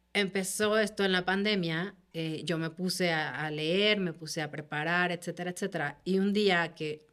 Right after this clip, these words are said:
creo que aquí el destino siempre mete su cuchara, ¿no? Un día estaba en una reunión, que nunca iba yo a reuniones en pandemia, pero me dijeron,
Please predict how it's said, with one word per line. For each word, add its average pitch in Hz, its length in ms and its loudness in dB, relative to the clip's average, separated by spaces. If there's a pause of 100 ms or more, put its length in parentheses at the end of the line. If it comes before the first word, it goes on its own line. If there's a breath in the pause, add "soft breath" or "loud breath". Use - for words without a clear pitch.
(200)
creo 175 180 0
que 214 100 -2
aquí 196 240 -2
el 165 120 -2
destino 160 500 -6
siempre 165 600 -4 (680 soft breath)
mete 165 340 -2
su - 140 -10
cuchara, 143 460 -6
¿no? 170 340 -4 (440 loud breath)
Un 185 180 2
día 226 380 6
estaba 165 380 -2
en 165 100 -2
una 165 260 -2
reunión, 220 500 2 (380)
que 160 160 -4
nunca 190 360 2
iba 160 200 0
yo 151 160 -4
a 147 40 -4
reuniones 151 480 -4
en 151 100 -6
pandemia, 160 520 -2
pero 151 220 -6
me 147 140 -4
dijeron, 156 500 -4